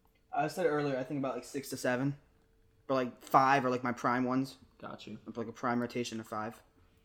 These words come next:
Speaker 2: Okay,
Speaker 1: Like,
Speaker 2: he-,
Speaker 1: I wear the, yeah.
Speaker 2: here's another one that,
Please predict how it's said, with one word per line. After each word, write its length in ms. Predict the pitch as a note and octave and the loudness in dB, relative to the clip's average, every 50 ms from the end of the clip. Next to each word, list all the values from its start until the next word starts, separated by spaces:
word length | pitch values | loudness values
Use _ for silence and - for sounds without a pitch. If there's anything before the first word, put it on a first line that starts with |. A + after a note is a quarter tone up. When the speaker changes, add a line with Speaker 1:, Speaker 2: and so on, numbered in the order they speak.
| _ _ _ _ - - - _ - - | _ _ _ _ -20 -20 -20 _ -10 -4
Speaker 2:
Okay, 240 | - - C3+ A#2 B2+ | 2 4 4 6 4
Speaker 1:
Like, 100 | E3 - | 4 4
Speaker 2:
he-, 60 | B2 | 4
Speaker 1:
I 60 | C3+ | 6
wear 160 | D3 D3+ D#3 | 6 8 6
the, 140 | C#3 C3+ B2+ - - - - - - - | 6 4 0 -4 -12 -18 -20 -18 -14 -12
yeah. 100 | - D#2 - F#2+ - - | -12 -12 -12 -14 -10 -4
Speaker 2:
here's 260 | D#3 E3 E3+ F3 F#3+ | 2 4 4 6 6
another 260 | F3+ D#3 D3+ C#3+ C#3 | 6 6 6 6 6
one 180 | B2+ A#2+ A#2 A#2 | 4 4 4 2
that, 120 | A#2 - | 2 0